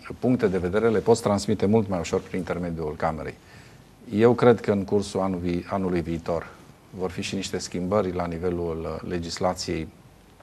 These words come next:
naționale în privința camerelor de comerț, adică li se vor da, uh, importanța pe care trebuie să o aibă.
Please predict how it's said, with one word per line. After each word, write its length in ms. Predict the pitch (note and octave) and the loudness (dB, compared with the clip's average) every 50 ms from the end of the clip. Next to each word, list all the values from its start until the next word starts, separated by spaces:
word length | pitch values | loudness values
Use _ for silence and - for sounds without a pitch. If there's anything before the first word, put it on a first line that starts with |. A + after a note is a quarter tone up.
| - - - - - - - - - - | -20 -20 -20 -20 -20 -20 -20 -20 -14 -8
naționale 600 | G2+ F2 E2+ E2 - - F2 E2+ F2+ F2+ F2 F2 | -6 -4 -4 -4 -4 -4 -2 0 0 0 0 0
în 60 | E2+ | -4
privința 380 | E2 F2 F2 F#2 F2+ - F#2 | -4 -4 -2 -2 -2 -2 -4
camerelor 540 | F2 - - F2+ F2+ F2+ E2+ E2+ E2 E2+ E2 E2 | -4 -2 -2 -2 -2 -2 -4 -4 -6 -6 -6 -8
de 80 | D#2+ E2 | -8 -10
comerț, 400 | - - E2 E2 F2+ G2+ G#2 - | -10 -8 -8 -6 -6 -8 -6 -6
adică 260 | G2 F#2 F2+ - F#2 | -6 -6 -2 -2 -2
li 80 | F2+ | -2
se 160 | F#2+ - - F#2+ | -2 0 -2 -2
vor 200 | F2 F2+ F2 E2+ | -2 -2 -6 -4
da, 180 | E2 F2+ F#2+ | 0 0 0
uh, 1200 | F#2+ F2+ - - - - - - - - - - - - - - - F#2+ F#2+ F#2 F2+ F2+ F2+ F2+ | 0 0 -4 -10 -18 -20 -20 -20 -20 -20 -20 -20 -20 -20 -20 -16 -12 -8 -6 -6 -6 -4 -4 -2
importanța 540 | F#2+ G2 F#2 G#2 G2 F#2+ A#2+ A#2 A2 - G2 | -2 0 0 0 2 4 4 4 4 2 0
pe 120 | E2+ E2+ | -2 -2
care 140 | E2 E2+ E2+ | -2 -4 -4
trebuie 300 | F2 E2+ F2 E2 E2 D#2+ | -4 -2 -4 -4 -4 -4
să 80 | D#2 - | -6 -4
o 40 | E2+ | -4
aibă. 280 | D#2 D#2 D#2 D#2+ A2 | -4 -4 -4 -6 -8